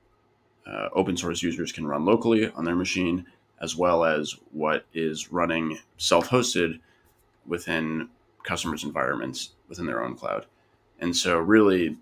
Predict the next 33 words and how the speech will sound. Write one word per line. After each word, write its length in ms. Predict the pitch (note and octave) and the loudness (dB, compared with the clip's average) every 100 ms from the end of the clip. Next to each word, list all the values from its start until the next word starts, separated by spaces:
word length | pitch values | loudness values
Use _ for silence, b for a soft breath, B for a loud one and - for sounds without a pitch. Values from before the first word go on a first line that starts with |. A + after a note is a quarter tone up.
| - | -12
that 600 | E2 C#2+ F2+ F2 D#2+ - | -14 -2 6 6 6 0
repository 760 | F2 D#2 E2 D#2+ D#2+ G2 F#2 E2 | -10 -2 0 0 -2 0 2 2
and 120 | D2+ | -2
feedback 380 | F#2 D#2+ D#2+ D#2+ | -2 2 2 0
we 80 | D#2+ | -2
get 100 | D2+ | -2
on 100 | D2+ | -2
that 120 | C2+ | -2
repository 840 | D2 F#2 F#2+ F#2 F#2+ F#2 F2 D#2 _ - | 0 0 0 -2 -2 0 0 -4 _ -8
is 380 | D#2 D2+ - | -6 -6 -6
where 140 | - E2+ | -2 -2
we 120 | D2 | -2
drive 480 | C#2+ D2+ D2 C#2+ - | -4 0 2 0 -4
new 140 | C#2 | -10
feature 240 | C2+ - - | -8 -12 -10
development. 640 | E2+ F#2+ F#2+ G2+ F#2 - | -2 2 2 2 0 -4
And 100 | E2 | -8
then, 120 | C#2 | -8
of 100 | C2+ | -10
course, 340 | - E2+ D2+ - | -4 -2 -2 -8
within 260 | D#2+ D#2 | -12 -8
our 260 | C2+ B1 A1+ _ _ _ _ - | -4 -4 -6 _ _ _ _ -10
managed 400 | - F#2+ F#2+ D#2+ | 2 4 6 4
offering 400 | E2 D#2+ - E2 | 4 4 2 -2
that 160 | D2 C#2+ | -2 -4
coordinates 680 | - G2+ F2+ E2+ E2 - - _ _ _ - | 0 2 2 0 0 -4 -6 _ _ _ -8
the 140 | D#2+ | -4
self-hosted 500 | - F2 E2+ D2 - | 0 0 0 -6 -4
executions, 720 | D#2+ - - C#3 C3+ C3 B2+ b b b b b _ _ _ _ - | -4 -4 0 0 2 -2 -2 b b b b b _ _ _ _ -18
that 420 | C2+ F2 E2+ - | 0 4 4 4
builds 220 | E2+ D#2+ | 0 0
upon 500 | E2 E2 D#2 D2 D2 - | -6 -2 0 -2 -6 -4
supporting 600 | - D#2+ F2+ F2 C#2 | -4 -2 0 0 -2